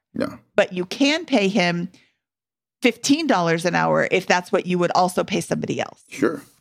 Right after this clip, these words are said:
Speaker 1: I'll give him minimum wage. I don't mind. I just want to get it started, you know? It, it,
Speaker 2: Exactly.
Speaker 1: Yeah. If I can get him something, pay a little bit of taxes and get a Roth I R A rolling. Oh, goodness. I just
Speaker 2: And then he would need to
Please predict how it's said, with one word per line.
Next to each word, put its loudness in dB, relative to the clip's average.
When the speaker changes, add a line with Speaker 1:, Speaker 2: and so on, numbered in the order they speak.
Speaker 1:
I'll 2
give 0
him 2
minimum 0
wage. 0
I 2
don't -2
mind. -2
I 0
just -4
want 2
to -6
get 2
it -2
started, 0
you -2
know? 2
It, 2
it, 4
Speaker 2:
Exactly. 0
Speaker 1:
Yeah. 2
If -14
I 6
can 0
get 4
him 0
something, 2
pay 4
a 6
little 4
bit 4
of -2
taxes 2
and 0
get 4
a 4
Roth 4
I 6
R 4
A 2
rolling. 2
Oh, 4
goodness. -2
I -2
just 2
Speaker 2:
And 2
then 0
he -2
would -4
need 0
to -2